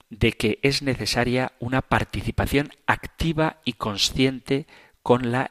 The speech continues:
Eucaristía dominical. A veces se convierte en un ritualismo vacío que no implica un compromiso para la vida de la gente. Hay pocos,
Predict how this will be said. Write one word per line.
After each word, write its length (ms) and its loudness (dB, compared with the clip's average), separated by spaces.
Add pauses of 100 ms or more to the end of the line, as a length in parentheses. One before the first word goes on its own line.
Eucaristía 880 -2
dominical. 1040 -4 (600)
A 100 2
veces 540 -2 (680)
se 180 -4
convierte 600 0 (340)
en 160 -6
un 180 -10 (100)
ritualismo 760 0
vacío 520 0 (380)
que 360 2
no 300 -2
implica 600 -4 (140)
un 80 -16
compromiso 560 0
para 220 -4
la 60 0
vida 200 -2
de 100 -6
la 100 -6
gente. 520 -14
Hay 160 0
pocos, 760 -2